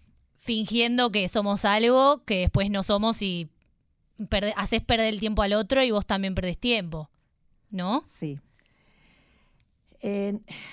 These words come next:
Speaker 2: no es un engaño. O sea, las personas se muestran como son, a veces quieren ocultar algo, pero no les resulta al final.
Speaker 1: Hmm.
Speaker 2: ¿Ok?
Speaker 1: Por eso uno tiene que estar atento.
Speaker 2: Lo que sí nosotros tenemos que estar atentos, como tú dices, y no ponernos una venda en los ojos.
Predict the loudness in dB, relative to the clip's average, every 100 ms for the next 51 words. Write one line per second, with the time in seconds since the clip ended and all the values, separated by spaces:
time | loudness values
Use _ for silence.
0 | -8 -4 -2 -2 -2 -4 -4 -4 -4 -4
1 | -6 -6 -8 _ _ _ _ -8 -8 -6
2 | -8 -4 -2 -2 -6 -6 -4 -4 -4 -6
3 | -6 -6 -4 -4 -2 -2 -4 -8 _ _
4 | -4 -2 -2 -6 -6 -6 -4 -6 -4 -4
5 | -2 -2 -4 -2 -2 -2 -2 -4 -4 -6
6 | -6 -8 -6 -6 -6 -8 -12 _ _ -12
7 | -10 -10 -10 -4 -2 -2 -2 -2 -2 -2
8 | -2 -2 -4 -4 -8 -4 -4 -2 -4 -2
9 | -2 -2 0 0 0 -6 -6 -6 -6 -8
10 | -8 -8 -6 -6 -6 -6 -4 -4 -2 -2
11 | -4 -4 -6 -2 0 0 0 -2 -2 0
12 | 0 0 -2 -2 -2 -2 -4 -4 -6 -8
13 | -16 -16